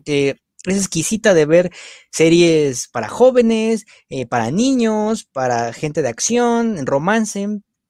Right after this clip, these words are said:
Y hace unos años... Eh, Netflix o-, le dio la oportunidad a Noah Baumbach de dirigir y, bueno, de,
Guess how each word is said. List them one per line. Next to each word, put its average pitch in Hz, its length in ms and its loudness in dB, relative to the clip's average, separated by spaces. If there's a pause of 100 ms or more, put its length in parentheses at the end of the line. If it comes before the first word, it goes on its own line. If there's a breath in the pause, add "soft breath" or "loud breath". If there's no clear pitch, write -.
(560)
Y 190 520 -6
hace 240 260 -4
unos 247 240 -2
años... 202 840 -6
Eh, 135 720 -2 (480 loud breath)
Netflix 180 320 -4
o-, 165 180 0
le 131 240 2
dio 156 160 2
la 190 60 2
oportunidad 127 720 0
a 127 100 2
Noah 131 280 -2
Baumbach 151 460 -2 (120)
de 113 640 -4
dirigir 185 640 -4 (180)
y, 117 320 -6 (220)
bueno, 175 220 2
de, 139 100 2